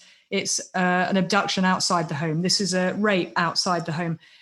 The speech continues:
People don't link these things together, that if you're violent and abusive to one woman, you're probably gonna be violent and abusive to others, and you're probably a misogynist, and you're probably dangerous.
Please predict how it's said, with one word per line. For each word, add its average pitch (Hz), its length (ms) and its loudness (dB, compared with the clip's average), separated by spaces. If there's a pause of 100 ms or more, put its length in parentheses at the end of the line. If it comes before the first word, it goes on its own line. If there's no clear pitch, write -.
(140)
People 277 160 0
don't 247 240 4
link 247 340 4
these 220 260 0
things 208 320 2
together, 202 440 0
that 170 180 0
if 190 100 -6
you're 208 140 2
violent 208 420 2
and 190 80 0
abusive 190 460 0
to - 140 -2
one 208 340 4
woman, 165 420 2
you're 190 260 -2
probably 220 200 2
gonna 190 260 2
be 190 140 0
violent 190 240 2
and 175 80 -4
abusive 185 380 0
to 190 160 -2
others, 180 300 2
and 196 120 4
you're 208 240 0
probably 226 260 4
a 190 40 4
misogynist, 185 1040 0 (760)
and 196 500 6
you're 214 300 2
probably 196 260 4
dangerous. 196 920 2